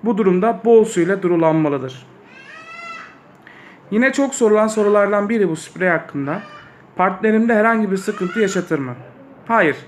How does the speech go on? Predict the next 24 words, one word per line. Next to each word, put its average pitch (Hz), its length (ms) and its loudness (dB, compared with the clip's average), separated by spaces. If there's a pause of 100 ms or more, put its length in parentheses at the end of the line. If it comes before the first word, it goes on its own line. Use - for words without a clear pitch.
(360)
kesinlikle 226 600 -2
partnerinizde 190 640 -2
bir 190 100 2
sıkıntı 175 440 -6
olmaz. 131 440 -6 (680)
Ama 214 240 2
daha 233 260 2
önce 214 180 0
de 175 100 -2
belirttiğim 190 520 -2
gibi 214 300 -4 (480)
dört 190 280 -2
beş 247 240 -4
pufu 165 240 -10
kesinlikle 190 680 -6
geçmeyin. 196 600 -2 (440)
Fazlası 208 480 0
ilişki 190 360 -4
sırasında 165 800 -4 (540)
sizin 202 360 -4 (100)
hiç 247 120 -6
zevk 196 380 -2
almamanıza 208 760 0
ve 214 240 2